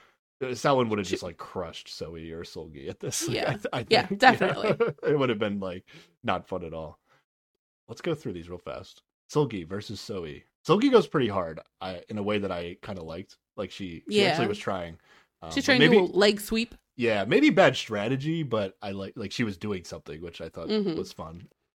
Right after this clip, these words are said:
Speaker 2: And I felt like Zoe was making teeny baby noises <laughs> the whole time.
Speaker 1: Oh, really?
Speaker 2: <laughs> Like, I don't know how to describe these noises other than that. But then,
Speaker 1: Okay.
Speaker 2: like, Solgi somehow messed up and, like, Zoe took her down.
Speaker 1: The
Speaker 2: Like
Speaker 1: way she was trying to, like, swipe her foot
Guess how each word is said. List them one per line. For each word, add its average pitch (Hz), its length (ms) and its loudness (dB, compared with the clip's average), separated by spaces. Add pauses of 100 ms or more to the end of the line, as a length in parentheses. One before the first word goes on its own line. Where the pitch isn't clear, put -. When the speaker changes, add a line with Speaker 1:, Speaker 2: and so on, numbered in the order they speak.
(140)
Speaker 2:
And 214 80 0
I 240 60 0
felt 311 180 4
like 370 260 2
Zoe 247 480 4
was 254 220 0
making 220 400 0
teeny 208 380 0
baby 175 300 -2
noises - 420 -4
<laughs> - 20 -10
the 285 80 -2
whole - 220 8
time. - 480 0
Speaker 1:
Oh, 160 100 12
really? 107 340 6
Speaker 2:
<laughs> - 60 2
Like, 277 320 10
I 240 80 10
don't 262 200 10
know 262 260 10
how 208 80 6
to 226 100 8
describe 214 540 4
these 220 200 -2
noises 208 400 2
other 190 220 2
than 214 200 -2
that. 185 320 0 (520)
But 233 160 4
then, 214 220 6
Speaker 1:
Okay. - 40 6
Speaker 2:
like, 190 520 2 (1160)
Solgi 233 580 6
somehow 240 440 6
messed 196 420 2
up 233 340 6
and, 190 180 4
like, 180 260 4
Zoe 190 340 4
took 190 240 -2
her 180 80 0
down. 208 440 -4 (160)
Speaker 1:
The 131 80 0
Speaker 2:
Like 156 100 6
Speaker 1:
way 220 60 10
she 214 140 4
was 175 160 8
trying 117 280 4
to, 110 60 2
like, 98 200 0
swipe - 480 -8
her 95 80 -6
foot 85 300 -12